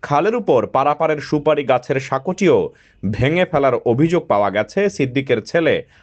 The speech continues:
আসলাম গংদের বিরুদ্ধে। ফলে মানবেতর জীবনযাপন করছে মোখলেসুর রহমানের পরিবার সহ তার আশেপাশে বেশ কয়েকটি পরিবার। মোখলেসুর রহমানের ঘরের পাশেই রয়েছে একটি ডিপ টিউবওয়েল। এখন ওই ডিপ টিউবওয়েল থেকে পানি আনতে পারছে না পরিবারগুলো।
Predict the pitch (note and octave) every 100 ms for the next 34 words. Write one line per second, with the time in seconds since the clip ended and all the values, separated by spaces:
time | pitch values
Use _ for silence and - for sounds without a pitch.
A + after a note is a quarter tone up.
0 | _ A#2+ B2+ - E3+ E3+ B2+ A#2 A2+ A2
1 | G#2 A2 F2 - A2 D2+ _ _ _ _
2 | - D#3 F3+ A#2 F#2+ A#2 C#3+ D3 D#3 C#3
3 | A#2 B2+ C3+ B2+ B2 A2+ B2+ C#3 C#3 G3+
4 | G3+ C#3+ C3+ D#3+ E3+ D#3 C#3 C3 B2 A2+
5 | C3+ C3 C3 B2+ - F3+ D3+ E2+ - _
6 | _ - A2+ - A#2+ - - - G#2 F#3+
7 | C3 B2+ C3 - G#2+ - A2 - A#2+ F#2+
8 | D#2+ - _ _ _ _ - A#2 C3+ A3
9 | A3 A3 G#3+ G#3 G3+ C#3 G2 A#2 D#3 F#3+
10 | B2+ - D3 A2 A2+ - F3 C3 G#2 E3
11 | F3 - C3 G2+ G2+ F#2+ D#2 _ _ _
12 | _ _ C3 - A3 C#3+ A2+ B2+ A2 C#3
13 | F#3 - G3+ F3 C#3 A#2 B2 A#2+ G3 G#3
14 | D#3 C#3+ F#3 G#3 C#3 C3+ - A#2 - F#3+
15 | G#3+ A#3 D#3 C3 A2 G2+ G#2+ F2